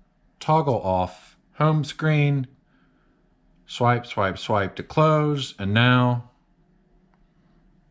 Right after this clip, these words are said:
recent apps and apps.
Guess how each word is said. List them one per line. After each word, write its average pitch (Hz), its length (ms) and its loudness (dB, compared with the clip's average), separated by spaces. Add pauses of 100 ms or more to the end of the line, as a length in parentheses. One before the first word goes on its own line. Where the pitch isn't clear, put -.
(300)
recent 101 340 -2
apps - 680 -4 (2000)
and 85 320 -2
apps. - 640 -12